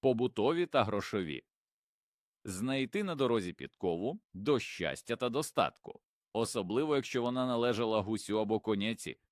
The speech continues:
що возила ріпу. Це символ удачі, який потрібно підняти і повісити над входом у дім.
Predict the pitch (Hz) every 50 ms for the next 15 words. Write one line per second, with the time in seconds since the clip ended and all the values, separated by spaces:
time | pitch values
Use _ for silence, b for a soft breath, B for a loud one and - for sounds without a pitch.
0 | _ - - - 117 110 101 107 95 98 117 120 113 113 117 104 98 82 73 -
1 | 50 - _ _ _ _ _ _ _ - 127 123 127 120 - - 110 113 120 110
2 | 104 104 98 104 101 92 98 110 92 78 - - 57 - _ - 101 117 113 -
3 | 127 123 - 117 101 - 117 127 107 104 98 85 - 107 110 92 101 123 139 160
4 | - - 156 139 - 160 151 123 107 98 - 110 98 - 117 107 104 98 82 -
5 | - - - 92 92 82 85 90 90 98 101 101 82 78 80 60 50 -